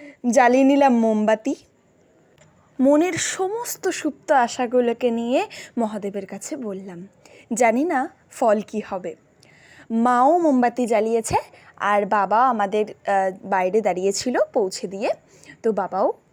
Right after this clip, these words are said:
উপোস ছিল, বাবাও প্রসাদ গ্রহণ করেছে। তো এখানে কত ভিড়, নিউজ, মিডিয়া সবাই এসছিল এই মহাদেবের ভক্তদের সমারোহ দেখতে।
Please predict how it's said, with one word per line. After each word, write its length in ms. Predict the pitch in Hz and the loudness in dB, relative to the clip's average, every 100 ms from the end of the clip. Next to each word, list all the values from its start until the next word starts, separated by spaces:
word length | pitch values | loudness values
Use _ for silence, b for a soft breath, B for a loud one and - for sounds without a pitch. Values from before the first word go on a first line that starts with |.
| - | -18
উপোস 360 | - - 202 - | -10 -8 -6 -8
ছিল, 300 | - 240 415 523 | -4 -4 -4 -6
বাবাও 420 | - 151 185 294 - | -8 -6 -6 -6 -6
প্রসাদ 320 | 202 214 208 - | -10 -10 -12 -10
গ্রহণ 300 | 196 202 208 | -6 -6 -8
করেছে। 420 | 202 202 208 - 480 - _ b b b b b - | -10 -8 -8 -6 -8 -8 _ b b b b b -6
তো 80 | 214 | -4
এখানে 280 | - 262 311 | -2 -4 -2
কত 260 | 277 262 320 | -2 -2 -2
ভিড়, 600 | 349 269 - 285 302 277 - 233 | -2 -4 0 2 2 -2 -8 0
নিউজ, 540 | 240 262 311 254 202 | 2 2 0 -2 -6
মিডিয়া 420 | 220 233 277 311 | -6 -4 -2 -2
সবাই 440 | 311 - 190 240 233 | -4 -6 -2 -2 -2
এসছিল 440 | 196 - 269 311 370 B B - - | -4 -6 -2 -2 -2 B B -16 -2
এই 400 | 254 311 359 233 | 2 4 4 2
মহাদেবের 640 | 214 202 214 214 220 233 | -6 -8 -6 -4 0 -2
ভক্তদের 640 | 196 - 180 - 208 220 349 427 B B 302 269 B | -4 -14 -16 -10 -4 -2 -2 -6 B B -20 -20 B
সমারোহ 600 | - - 233 226 220 196 | -16 -6 -2 0 -2 -2
দেখতে। 400 | 185 175 _ 160 | -6 -8 _ -10